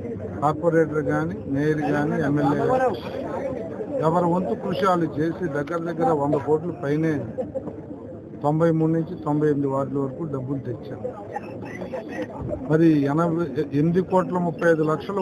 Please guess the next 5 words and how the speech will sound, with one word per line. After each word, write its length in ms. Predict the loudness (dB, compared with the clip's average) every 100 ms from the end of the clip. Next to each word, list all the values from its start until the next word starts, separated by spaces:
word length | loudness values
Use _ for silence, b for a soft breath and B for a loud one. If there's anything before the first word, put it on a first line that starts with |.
| 2
ఒకేసారి 680 | 2 0 2 4 4 6 2 0 -4 -10 -10 -12 -12 -14 -14 -14 -14 -12 -8 0
శంకుస్థాపన 680 | 2 2 2 2 2 0 0
చేసుకోవటం 500 | 0 0 -2 0 -2 -2
చాలా 200 | 0 0
అరుదైన 340 | -2 2 2